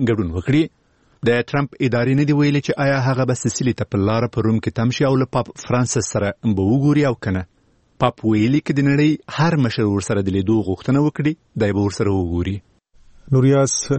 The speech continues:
Speaker 2: نوري و. د امریکا ولسمشر ډانلډ ټرمپ د خالي پر ورځ د حکومت یې د لومړنیو سلو ورځو پوره کېدو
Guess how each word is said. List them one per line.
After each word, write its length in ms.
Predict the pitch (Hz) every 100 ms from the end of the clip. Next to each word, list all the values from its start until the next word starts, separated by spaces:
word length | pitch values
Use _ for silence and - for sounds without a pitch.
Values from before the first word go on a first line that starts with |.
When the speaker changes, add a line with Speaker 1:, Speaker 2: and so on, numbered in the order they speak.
| 123
Speaker 2:
نوري 260 | 123 127 117
و. 20 | 113 117
د 100 | 120
امریکا 260 | 127 135 156
ولسمشر 340 | 156 156 139 151
ډانلډ 260 | 143 139 123
ټرمپ 200 | 156 151
د 60 | 120
خالي 200 | 135 147 143
پر 120 | 127
ورځ 120 | 127 120
د 100 | 110
حکومت 320 | 120 127 123
یې 200 | 127 120
د 100 | 117 113
لومړنیو 400 | 117 113 123 117
سلو 260 | - 151 139
ورځو 320 | 113 107 113 104
پوره 160 | 113 107
کېدو 200 | 110 117